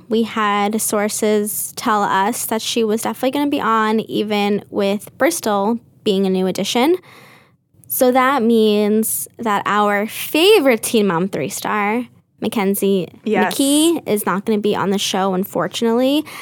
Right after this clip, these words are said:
Speaker 1: I know that they were filming with her and she was being considered. She exclusively told Radar, "I have nothing bad to say about anyone. I'm happy for them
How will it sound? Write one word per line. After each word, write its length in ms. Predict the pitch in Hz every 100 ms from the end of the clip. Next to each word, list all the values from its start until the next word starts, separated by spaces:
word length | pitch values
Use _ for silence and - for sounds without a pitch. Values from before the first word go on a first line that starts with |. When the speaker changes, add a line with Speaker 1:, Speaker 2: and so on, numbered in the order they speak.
| - -
Speaker 1:
I 100 | 226
know 100 | 226
that 140 | 214
they 100 | 208
were 200 | 196 185
filming 440 | 190 - 185 196 214
with 120 | 226
her 260 | 240 226
and 160 | 196 202
she 180 | - 214
was 580 | 208 190 190 196 202 - -
being 280 | 190 180 196
considered. 800 | 214 196 - 175 196 220 269 359 370 - - - -
She 160 | - 233
exclusively 420 | - 233 240 240
told 240 | 262 233
Radar, 440 | 240 220 208 202 202
"I 160 | -
have 140 | 220 220
nothing 200 | 214 226
bad 160 | 202 208
to 60 |
say 140 | 220 208
about 160 | 226
anyone. 520 | 160 262 262 254 254
I'm 140 | 190 214
happy 320 | 196 196 214
for 400 | - 208 180 185 - - - - _ -
them 260 | 180 180